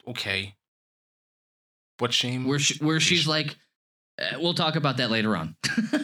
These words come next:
Speaker 1: Okay. Okay.
Speaker 2: Yes.
Speaker 1: Anyways,
Speaker 2: So,
Speaker 1: he gets,
Speaker 2: um,
Speaker 1: he, he gets, I, I was cringe at this next interaction that he has with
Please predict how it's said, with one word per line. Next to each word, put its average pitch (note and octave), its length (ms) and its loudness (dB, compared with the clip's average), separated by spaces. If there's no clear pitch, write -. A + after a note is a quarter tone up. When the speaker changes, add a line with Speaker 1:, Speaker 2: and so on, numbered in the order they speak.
Speaker 1:
Okay. G#2 260 4
Okay. A2 100 0
Speaker 2:
Yes. - 280 -2
Speaker 1:
Anyways, B2 360 4
Speaker 2:
So, - 40 -6
Speaker 1:
he A#2 60 -2
gets, C3 220 4
Speaker 2:
um, A2 280 0
Speaker 1:
he, C3 180 -8
he C#3 200 -6
gets, D#3+ 160 2
I, C3+ 360 0
I F3 760 2
was A#2 240 2
cringe - 920 -4
at G2 220 -2
this G2+ 180 -6
next G2 240 -4
interaction F2 520 -4
that F2+ 100 -10
he F#2 120 -8
has F2+ 420 -6
with F2+ 280 -10